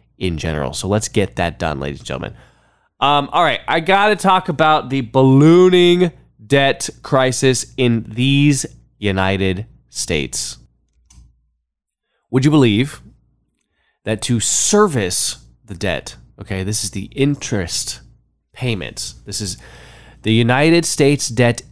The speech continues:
interest payments is now one trillion dollars. One trillion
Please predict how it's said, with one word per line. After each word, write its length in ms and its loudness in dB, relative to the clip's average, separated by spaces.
interest 760 0
payments 800 -2
is 180 -6
now 180 0
one 340 -2
trillion 500 -6
dollars. 560 -10
One 560 0
trillion 840 2